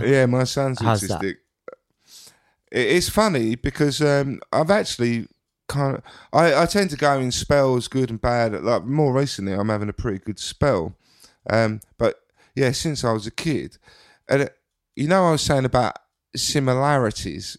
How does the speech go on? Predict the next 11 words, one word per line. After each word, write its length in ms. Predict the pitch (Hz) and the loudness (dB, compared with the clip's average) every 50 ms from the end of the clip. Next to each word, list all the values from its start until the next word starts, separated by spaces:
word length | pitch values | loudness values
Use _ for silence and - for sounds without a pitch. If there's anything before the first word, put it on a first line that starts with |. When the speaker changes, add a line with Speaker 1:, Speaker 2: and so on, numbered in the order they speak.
| _ - - | _ -4 0
Speaker 1:
I 140 | 117 127 | 0 0
mean, 180 | 135 156 160 143 | 2 2 2 2
I 160 | 104 123 139 | 2 2 0
saw, 600 | 127 - - - 165 170 165 151 131 123 113 107 92 101 | 0 0 0 2 2 4 4 4 4 4 4 2 2 2
um, 380 | 107 104 104 104 101 104 101 | 2 2 2 2 0 -2 -2
something 280 | 110 - 131 123 117 113 | -4 -4 -2 -2 0 0
that 60 | 104 101 | -2 -2
you 200 | 110 117 113 110 | 0 -2 -2 -2
did, 460 | - - 113 104 101 95 - - - | -2 -2 0 0 0 0 -4 -8 -4
uh, 520 | - 98 101 98 98 95 92 92 87 - - - | -2 0 2 2 2 2 0 0 -2 -2 -4 -2
on. 380 | 95 107 104 98 95 98 92 | 0 0 0 0 -2 -4 -8